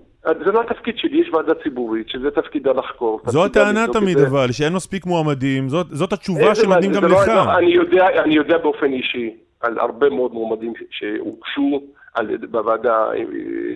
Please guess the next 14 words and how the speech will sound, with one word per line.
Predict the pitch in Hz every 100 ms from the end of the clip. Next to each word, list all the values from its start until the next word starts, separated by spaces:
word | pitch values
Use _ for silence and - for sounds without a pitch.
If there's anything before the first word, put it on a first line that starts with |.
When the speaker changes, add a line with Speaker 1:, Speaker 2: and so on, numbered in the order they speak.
| 60 58 - _ _ _ _ -
Speaker 1:
לא | 147 143
אזכיר | - 135
את | 120
שמותיהם, | - 113 - 117 131 - _ _
ומשום | 131 143 156 - 156
מה | 143
כל, | 135 127 127 123 120
אף | -
פעם | 139 123
הם | 120 127
לא | 123
עלו | 123
לקו | 120 - 120
הגמר, | 120 113 143